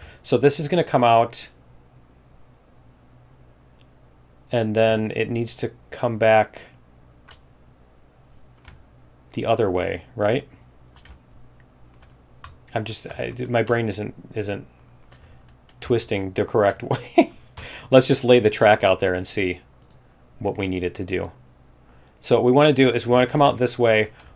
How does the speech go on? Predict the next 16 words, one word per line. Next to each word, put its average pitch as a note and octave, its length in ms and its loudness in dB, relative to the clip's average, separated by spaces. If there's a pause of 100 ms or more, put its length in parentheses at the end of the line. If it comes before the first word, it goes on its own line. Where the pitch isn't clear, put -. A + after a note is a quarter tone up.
We're A2 120 -2
gonna B2 160 4
do, A#2 480 4
we're G#2+ 80 2
gonna A#2 140 0
take B2 280 -2
a, G2+ 380 4 (3000)
if A#2 200 -4
we B2 80 0
come C3 200 -4
back A#2+ 260 2
in A2+ 720 -4 (2500)
going G#2+ 800 -2 (1160)
back A2 280 4
this C#3+ 220 -2
way. D#3 300 0